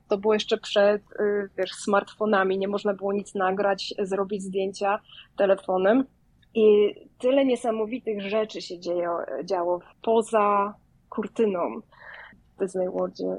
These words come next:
zawsze nazywałyśmy to taką małą sektą, co tam się dzieje, że są, e, korytarze, które prowadzą do parków, o których nikt nie wie, tylko, e,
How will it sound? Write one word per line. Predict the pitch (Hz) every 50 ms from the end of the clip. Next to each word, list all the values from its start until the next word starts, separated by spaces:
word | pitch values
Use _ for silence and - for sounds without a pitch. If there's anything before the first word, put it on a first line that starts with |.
| 196 - 196 - _ -
zawsze | - - - - _ 190
nazywałyśmy | 190 185 185 185 180 175 196 - 202 180
to | - 147
taką | - - - - 180
małą | 180 185 175 175 180
sektą, | - - - - - - - _ - - 175 190 214 - - _
co | - - -
tam | _ 196 190 202
się | - - 190 180
dzieje, | - 185 180 170 170 170 190 226 _ _ _ _ _ _ _ _ _ _ _ _ _ - - - - _ _ _ -
że | - -
są, | 185 - - 185 185 185 185 180 - -
e, | 185 185 180 180 175 175 _ _ _ - _ - - - - 180 196 190 190 _ _ -
korytarze, | - - 214 208 208 208 _ - 220 196 190 180 180 175 175
które | - - _ 190 185 180 180
prowadzą | _ - 185 180 175 175 170 165 175 175 175 175 175 175 196 _ _ _ _ _ _ _ _ _ _ -
do | 190
parków, | - - - 180 180 180 _ - - 190 185 - - - - _ _ _ _ _ _ _ _ _ _ _ - _
o | 220
których | - - - 208 190 -
nikt | 220 202 - - -
nie | 220 202 190
wie, | 180 170 175 180 185
tylko, | - - _ - - 190 202 - - - - -
e, | - 202 190 190 185 185 185 185 185 190 196 196 202 208 208 202